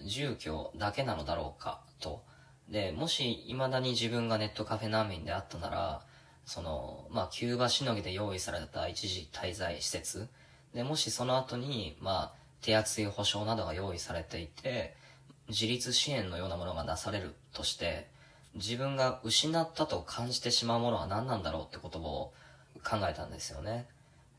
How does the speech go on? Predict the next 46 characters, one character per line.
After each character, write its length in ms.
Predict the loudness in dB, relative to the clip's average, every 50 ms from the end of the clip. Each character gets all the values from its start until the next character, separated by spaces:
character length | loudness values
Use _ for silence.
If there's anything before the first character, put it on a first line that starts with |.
| -20 -20 -10 -2
と 60 | 0
い 40 | 0
う 20 |
の 80 | 2 2
も、 180 | 2 0 0 0
や 60 | 0
っ 60 | 0
ぱ 60 | 0 0
り 60 | 2
僕 240 | 0 0 0 4 4
は 120 | 4 4
こ 160 | 4 0 0
の 80 | 0 0
ニ 100 | 2 0
ュ 40 | 0
ー 20 |
ス 120 | 0 0
を 120 | -2 -2 -4
見 100 | -4 -6
て、 420 | -4 -2 0 0 0 0 -2 -6 -10 -16 -20 -20 -20 -20 -20 -20 -20 -20 -12
や 140 | -8 -6 -6
っ 60 | -2
ぱ 80 | 0 0
り 60 | 0 0
こ 240 | 0 -2 -2 -2 -4
う、 60 | -8 -14 -20 -16 -10 -6
自 200 | -4 -2 0 0
分 180 | 2 2 4
だ 100 | 4 2
っ 80 | 2 4
た 100 | 4 4
ら 80 | 4 4
ば、 380 | 6 4 4 4 4 2 -2 -10 -18 -20 -20 -20 -20 -20 -20 -20 -20 -20 -20 -20 -8 -4
住 300 | -2 2 2 2 2 2
居 160 | 2 2 4
が 100 | 4 4
追 80 | 6 6
わ 100 | 6 6
れ 80 | 6
る 140 | 4 4 2
以 60 | 0
上 200 | 2 2 2 2
に 120 | 2 0 -2
寂 280 | -4 -2 -2 0 2
し 140 | 2 2 2 2 2 0 -2
い 120 | -4 -8